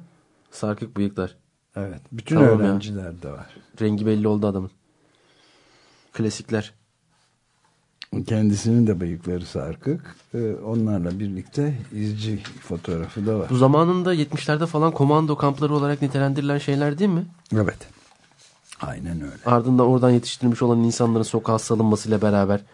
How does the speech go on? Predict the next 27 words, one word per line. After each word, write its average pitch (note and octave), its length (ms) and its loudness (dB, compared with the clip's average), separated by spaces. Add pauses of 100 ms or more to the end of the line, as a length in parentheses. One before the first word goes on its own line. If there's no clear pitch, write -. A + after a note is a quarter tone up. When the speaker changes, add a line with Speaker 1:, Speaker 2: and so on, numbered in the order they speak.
(200)
Speaker 1:
darbeye A2 440 6 (120)
hazırlanacak G#2 680 2
olan G#2 180 2
Speaker 2:
Sen F#2+ 160 0
Speaker 1:
zeminin B2 280 4
Speaker 2:
nereden C3 240 6
Speaker 1:
ortaya G#2+ 260 2
Speaker 2:
biliyorsun G#2 280 2
Speaker 1:
çıkarıldığı. G2 200 -2
Speaker 2:
onları? F2+ 380 -6 (120)
Speaker 1:
Söylediler F#3 520 6
bize C3+ 200 4
de B2 60 4
yani A#2+ 220 4
biz B2+ 80 -2
görmedik C3+ 340 2
ama C3+ 160 4
yani A#2+ 280 4
bu C3 60 -2
şekilde A#2 360 0
tekrardan G#2 580 0
dejavu G2+ 300 2
yaşamanız F#2+ 460 0
da A2 80 4
mümkün G#2 200 2
Speaker 2:
Dejavu G#2 140 6
Speaker 1:
olduğunu G2 220 4